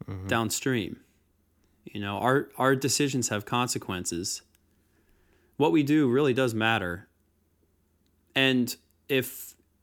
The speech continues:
Speaker 2: if you're a parent and you're listening to this and you're thinking, you know, "I want the best for my kids and their kids and their kids," then, then you'll, then you'll focus and you'll prioritize things that will benefit them, right? Keep them safe.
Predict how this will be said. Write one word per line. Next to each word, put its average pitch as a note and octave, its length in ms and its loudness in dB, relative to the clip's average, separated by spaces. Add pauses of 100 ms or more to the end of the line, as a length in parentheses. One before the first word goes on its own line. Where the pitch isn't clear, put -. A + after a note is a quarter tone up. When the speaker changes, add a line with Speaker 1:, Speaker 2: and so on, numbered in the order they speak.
(160)
Speaker 2:
if C3 140 -4
you're C#3+ 100 4
a A#2 60 4
parent C#3 420 2
and C#3 80 2
you're C#3 120 4
listening C#3+ 340 2
to C#3+ 80 2
this C#3+ 260 4
and A2+ 80 -2
you're G#2+ 120 0
thinking, A2 340 -4
you G2+ 80 -4
know, G2+ 60 -2
"I A2 40 -2
want C3+ 200 -4
the A2+ 60 -8
best A#2 260 -2
for G#2+ 100 -4
my G2+ 160 0
kids B2 420 -2
and F#2+ 140 -6
their A#2 140 0
kids A#2+ 340 -2
and F#2+ 100 -8
their G#2+ 140 -4
kids," A#2+ 300 -4
then, G2 200 -4 (420)
then C3 160 4
you'll, D3+ 360 4 (100)
then C3 220 4
you'll C3+ 120 4
focus C#3+ 600 2
and A#2 100 2
you'll A2 120 2
prioritize A#2+ 1000 2 (760)
things A#2 260 2
that G#2 160 0
will G#2 100 0
benefit A#2+ 460 0
them, C#2 260 -8
right? G2+ 320 -4
Keep A#2+ 220 -4
them G2 100 -4
safe. - 600 -2